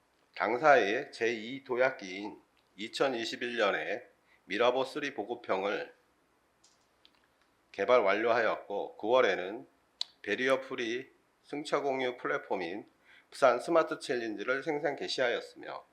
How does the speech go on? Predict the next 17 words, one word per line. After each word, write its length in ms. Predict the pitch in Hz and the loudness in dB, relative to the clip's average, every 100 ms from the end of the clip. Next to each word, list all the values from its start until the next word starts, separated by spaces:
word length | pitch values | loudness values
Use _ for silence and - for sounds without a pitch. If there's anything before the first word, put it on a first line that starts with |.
| _ _ _ | _ _ _
이천이십이 680 | 110 - 147 120 117 127 127 | -12 0 2 2 -4 -6 -4
년 180 | 131 120 | -4 -2
이월에는 800 | 104 110 110 87 80 107 143 _ _ | -4 -2 -2 -4 -8 -12 -14 _ _
코로나 460 | - 160 147 127 131 | -6 -2 4 4 4
시-, 140 | - - _ _ _ | 0 -10 _ _ _
코로나 360 | - 135 139 127 | -6 -2 4 4
일구 520 | 110 107 101 127 - - - _ _ _ _ _ _ _ _ _ _ - | 4 -2 -6 -8 -10 -20 -20 _ _ _ _ _ _ _ _ _ _ -8
사멸 320 | 156 156 139 | 4 6 6
램프를 680 | 104 104 104 90 90 117 - _ | 4 0 -6 -6 -6 -8 -12 _
나노 280 | 92 107 127 | 4 4 4
씨엠에스와 800 | 127 151 143 117 - 92 104 - | 2 -2 -2 -2 -2 0 2 2
공동 360 | 104 113 123 113 | -2 -2 -2 -2
개발하였습니다. 800 | 90 92 95 87 101 - - _ _ _ _ _ _ _ _ _ _ _ _ _ _ _ _ _ _ | -2 -2 -2 -4 -8 -18 -20 _ _ _ _ _ _ _ _ _ _ _ _ _ _ _ _ _ _
이천이십삼 680 | 151 - 151 135 123 - 135 | -12 -2 0 0 -4 -4 -2
년 240 | 117 113 117 | 0 0 0
팔월에는 720 | 160 156 147 107 82 92 - _ _ - - - | 2 4 2 0 -4 -10 -14 _ _ -20 -20 0
포항시청, 800 | 156 156 151 - 120 113 - | 2 2 -2 -4 -2 -2 -4